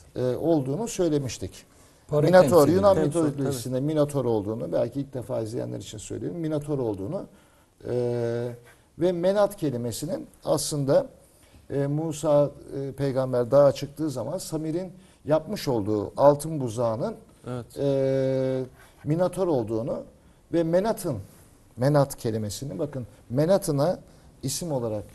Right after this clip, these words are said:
Speaker 1: görüyoruz ve bunlar,
Speaker 2: Manat
Speaker 1: e,
Speaker 2: para cinsi.
Speaker 1: tabii,
Speaker 3: Manat
Speaker 1: Manat'ta
Speaker 3: para
Speaker 1: para
Speaker 3: cinsi.
Speaker 1: cinsi. Bu kökten devam ediyoruz. Şimdi Menat kelimesi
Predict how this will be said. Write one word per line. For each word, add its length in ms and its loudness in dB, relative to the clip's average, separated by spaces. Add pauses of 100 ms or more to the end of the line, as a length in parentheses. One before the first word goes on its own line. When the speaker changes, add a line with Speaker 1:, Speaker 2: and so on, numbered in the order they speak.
(180)
Speaker 1:
görüyoruz 600 -2 (580)
ve 220 0 (960)
bunlar, 580 0 (300)
Speaker 2:
Manat 340 -2
Speaker 1:
e, 120 2
Speaker 2:
para 240 4
cinsi. 340 -2
Speaker 1:
tabii, 220 6
Speaker 3:
Manat 240 -2
Speaker 1:
Manat'ta 420 6
Speaker 3:
para 80 -2
Speaker 1:
para 220 4
Speaker 3:
cinsi. 240 -4
Speaker 1:
cinsi. 160 -4 (380)
Bu 280 2 (360)
kökten 460 2
devam 320 6
ediyoruz. 500 0 (480)
Şimdi 480 0 (400)
Menat 440 4
kelimesi 600 -2